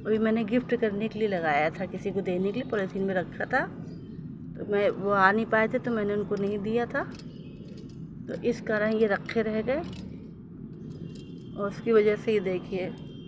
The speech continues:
अब इसको जो है एक एक बल्ब भी आप लगा देंगे तो ये बल्ब से कई ग्रो हो जाता है, मल्टीप्लस हो जाता है।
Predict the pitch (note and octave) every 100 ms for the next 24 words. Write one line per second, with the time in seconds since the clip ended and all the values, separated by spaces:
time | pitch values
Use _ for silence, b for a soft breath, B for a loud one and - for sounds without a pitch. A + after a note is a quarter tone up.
0 | - - - - - - - - - -
1 | - - - - - G3 G3 - B3 A#3+
2 | G3 G#3+ A#3 A#3 A3+ A3 A#3+ A#3+ G3+ A3
3 | A3+ A3 A3+ G#3 G#3 G#3 G3 G3+ A3 A3+
4 | A#3 G#3 G#3 F#3 G#3 G#3 - C4 B B
5 | B B - - G#3+ G#3+ - G#3 F#3 G3
6 | G#3+ G#3 G3 F#3+ - G#3+ A3 D4+ - -
7 | G#3+ G#3 G3+ A3+ G#3+ - - - - -
8 | - - - - - - - A3 G#3+ A3
9 | G#3 F#3+ G3 G#3+ G#3 B3